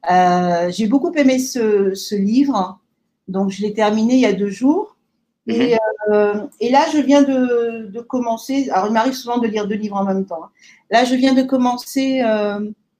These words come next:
Speaker 1: euh, un livre, alors je me rappelle plus l'auteur, mais ça s'appelle, euh, Huit questions d'Afrique, je crois.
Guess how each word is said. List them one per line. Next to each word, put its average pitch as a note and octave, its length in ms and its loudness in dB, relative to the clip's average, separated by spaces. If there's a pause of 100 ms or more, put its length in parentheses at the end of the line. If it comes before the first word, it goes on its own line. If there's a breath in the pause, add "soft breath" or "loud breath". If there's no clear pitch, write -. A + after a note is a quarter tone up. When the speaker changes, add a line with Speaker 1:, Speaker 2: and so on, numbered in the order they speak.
(640)
Speaker 1:
euh, F3+ 1040 -2 (440)
un G#3 120 -6
livre, A3+ 300 -4
alors F#3+ 160 0
je G#3 80 -8
me G#3+ 60 -2
rappelle G#3+ 220 -4
plus C#4+ 100 -2
l'auteur, B3+ 400 2
mais C4 60 2
ça B3+ 120 -6
s'appelle, B3 480 -2
euh, A3 380 0 (920)
Huit A#3+ 180 -2
questions C4 340 -2
d'Afrique, B3+ 440 -2
je A3+ 40 -4
crois. - 420 -2